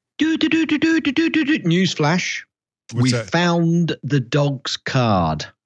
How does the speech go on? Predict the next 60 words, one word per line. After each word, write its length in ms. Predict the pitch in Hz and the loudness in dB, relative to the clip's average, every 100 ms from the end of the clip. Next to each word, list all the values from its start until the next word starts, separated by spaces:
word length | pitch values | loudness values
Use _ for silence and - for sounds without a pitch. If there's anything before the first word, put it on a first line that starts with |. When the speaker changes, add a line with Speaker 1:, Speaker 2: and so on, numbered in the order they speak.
| _ 135 | _ 0
Speaker 2:
Oh. 280 | 175 143 107 | 2 0 2
Speaker 1:
All 220 | 110 113 | 2 2
is 160 | 110 - | 0 -2
good. 340 | 98 82 - - | 0 0 -2 -4
All 180 | 95 101 | 0 2
is 80 | 147 | 2
Speaker 2:
Okay. 180 | - 135 | 2 0
Speaker 1:
good. 160 | 120 | 2
Now, 120 | 90 | 2
I 20 | 92 | 2
don't, 300 | 123 131 120 | 2 2 0
I 120 | 107 | 0
don't 180 | 139 135 | 2 2
know 120 | 127 | 2
whether 180 | 127 127 | 2 2
people 340 | 135 127 117 | 0 0 2
will 100 | 110 | 2
know 220 | 110 107 | 4 4
what 180 | 104 113 | 2 0
we're 80 | 120 | -2
talking 300 | - 123 139 | 0 0 2
about 160 | 135 131 | 2 2
or 60 | |
not, 200 | 143 151 - | 2 0 0
'cause 80 | - | 0
I 80 | |
don't 160 | 95 98 | 2 2
know 200 | 101 90 - - - - | 2 2 -2 -10 -8 -2
whether 240 | 120 127 | 0 2
that 200 | 131 - | 0 2
will 140 | 131 | 0
come 220 | 113 - 147 | 0 2 4
in 180 | 135 | 4
the 100 | 127 | 4
show 200 | 117 143 | 2 2
later 400 | 131 131 131 127 | 2 4 2 2
or 60 | 127 | 2
not, 260 | 127 120 - | 4 2 -2
but 180 | 107 98 | -2 2
we 140 | 110 95 | 2 2
found 420 | - 117 110 110 | 2 2 4 4
the 60 | |
dog's 320 | 101 101 92 - | 2 0 -2 -4
card, 460 | 110 110 127 165 - - - - - | 0 2 2 0 -4 -10 -10 -10 -2
and, 360 | 98 98 95 110 | 2 4 4 2
uh, 100 | 98 | 2
we'll 120 | 107 | 2
perhaps 200 | 87 95 | 0 -2
talk 180 | - 87 | 0 0
about 140 | 85 - | 0 -2
that 120 | - | -2
later. 260 | - - - - - | -4 -4 -6 -6 -2
Do, 100 | 302 | 2
Speaker 2:
Well, 80 | |
Speaker 1:
do, 80 | 311 | 2
Speaker 2:
no, 60 | 262 | 2
Speaker 1:
do, 40 | 202 | 2
Speaker 2:
no. 140 | 170 | 2
Speaker 1:
do, 300 | 311 302 285 | 2 2 0
fla-, 260 | - 147 | -2 -4